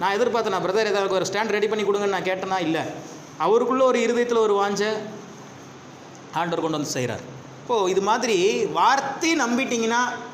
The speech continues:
அற்புதம் கட்டாயம் நடந்தே தீரும்.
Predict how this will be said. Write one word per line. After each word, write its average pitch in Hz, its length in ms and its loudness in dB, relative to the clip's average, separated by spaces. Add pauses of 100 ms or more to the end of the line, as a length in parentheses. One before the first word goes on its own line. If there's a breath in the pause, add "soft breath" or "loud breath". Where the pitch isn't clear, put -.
அற்புதம் 202 440 0
கட்டாயம் 226 460 2
நடந்தே 226 400 2 (440)
தீரும். - 420 -4